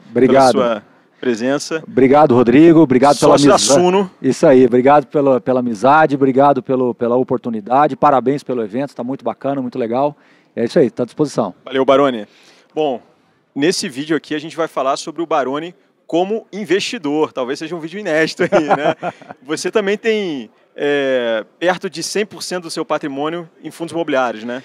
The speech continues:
Speaker 1: É, eu diria assim, a, a, a parte de aplicação em renda variável, sim, né?
Speaker 2: Ok.
Speaker 1: O que eu tenho diferente disso é uma reserva de oportunidade, uma reserva de emergência,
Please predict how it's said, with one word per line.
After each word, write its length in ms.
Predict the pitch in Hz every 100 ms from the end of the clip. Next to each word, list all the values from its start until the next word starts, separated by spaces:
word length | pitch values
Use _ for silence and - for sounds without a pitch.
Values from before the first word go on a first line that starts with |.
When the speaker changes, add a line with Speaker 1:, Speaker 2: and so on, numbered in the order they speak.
| _
Speaker 1:
É, 100 | -
eu 60 | 160
diria 180 | 208 208
assim, 340 | - 117 110
a, 240 | 123 123 -
a, 360 | 123 120 117
a 40 | 113
parte 320 | 156 170 -
de 80 | 147
aplicação 540 | - 143 120 - 127
em 40 | 110
renda 200 | 120 113
variável, 480 | 110 110 135 156
sim, 340 | 165 - 151 104
né? 200 | 113 208 - -
Speaker 2:
Ok. 260 | 120 - 127
Speaker 1:
O 60 |
que 240 | 123 - 180
eu 100 | 196
tenho 240 | 165 151
diferente 540 | 139 143 151 143 151 190
disso 440 | 165 247 - 196
é 80 | 185
uma 140 | 175
reserva 460 | 151 143 139 135 127
de 80 | 123
oportunidade, 720 | 127 - 165 165 175 165 127
uma 120 | 120
reserva 420 | 120 104 123 113
de 100 | 110
emergência, 840 | 135 170 120 175 170 139 - 120